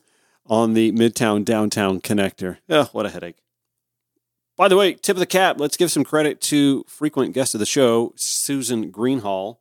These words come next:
who, along with Ben Clements, posted a piece at slate dot com today.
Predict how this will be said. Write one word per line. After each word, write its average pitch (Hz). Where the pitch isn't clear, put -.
who, 127
along 131
with 113
Ben 113
Clements, -
posted 123
a 110
piece 139
at 110
slate -
dot 104
com 107
today. 143